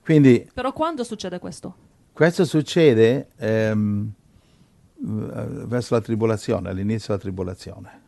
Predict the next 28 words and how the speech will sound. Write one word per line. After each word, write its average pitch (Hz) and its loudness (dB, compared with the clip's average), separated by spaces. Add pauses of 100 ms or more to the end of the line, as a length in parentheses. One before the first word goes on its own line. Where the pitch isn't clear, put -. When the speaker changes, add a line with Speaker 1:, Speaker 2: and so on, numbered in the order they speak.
(240)
Speaker 2:
Come 240 -6
lo 202 -4
Speaker 1:
Succede. 202 -6
Speaker 2:
sappiamo? 196 -12 (800)
Speaker 1:
Beh, 113 -8
non 98 -8
è 104 -4
che, 101 -4
eh, 98 -10 (260)
non 107 -10
è 104 -6
che 101 -10
dice 95 -8
proprio 98 -8
così, 104 -2
però 104 -2
devi 98 -4
interpretarlo. 95 -4
La, 90 -8 (280)
la 101 -4
quinta 123 2
tromba 101 0 (320)
della 101 -4
tribolazione, 95 -4 (440)
ehm, 92 -8 (880)
Apocalisse 101 -4
nove 101 -2
uno, 104 -4